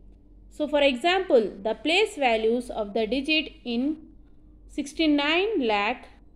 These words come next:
twelve thousand four hundred and fifty-six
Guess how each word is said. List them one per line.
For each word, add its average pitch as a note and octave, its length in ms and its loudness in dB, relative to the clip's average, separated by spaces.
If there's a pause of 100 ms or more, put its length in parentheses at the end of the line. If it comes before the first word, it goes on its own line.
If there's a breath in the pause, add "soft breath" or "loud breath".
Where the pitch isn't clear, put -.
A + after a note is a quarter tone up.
(560)
twelve F#4 340 2
thousand B3 600 0 (560)
four F#4+ 260 2
hundred A#3 320 -2
and C4+ 180 0
fifty-six C4+ 640 -4